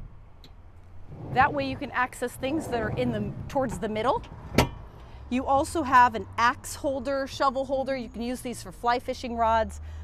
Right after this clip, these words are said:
whatever you want. Rubberized diamond plate flooring. And then all of this is also insulated, so you don't have any cold air coming from your compartment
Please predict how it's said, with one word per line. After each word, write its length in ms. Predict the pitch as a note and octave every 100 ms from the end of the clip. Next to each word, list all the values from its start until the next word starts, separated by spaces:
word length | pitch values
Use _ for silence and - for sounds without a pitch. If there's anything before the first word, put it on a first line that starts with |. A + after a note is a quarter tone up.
| -
whatever 300 | A3 A3+ A3
you 120 | A3
want. 380 | G#3 G#3 A#3+ - - - - - - - -
Rubberized 560 | - C#4 C#4 C4+ B3+ G3
diamond 360 | B3 B3 B3 A#3+
plate 260 | C4+ A3+
flooring. 560 | - B3+ C#4 D4 D4+ D#4 - - - - - -
And 100 | A3
then 120 | A3+ -
all 260 | D#4 E4+
of 140 | C4+ G#3
this 240 | D4+ -
is 120 | G3+ -
also 400 | A#3+ B3+ - A#3+
insulated, 580 | A#3 G#3+ - G3 F#3 F#3
so 100 | -
you 80 | G3
don't 240 | B3+ C4+
have 180 | C4 A3
any 120 | A#3
cold 340 | - - C#4 B3+
air 160 | A#3+
coming 260 | A#3 A#3 A3+
from 140 | A#3
your 120 | G#3+
compartment 600 | - G3 - A3+ G#3 F#3+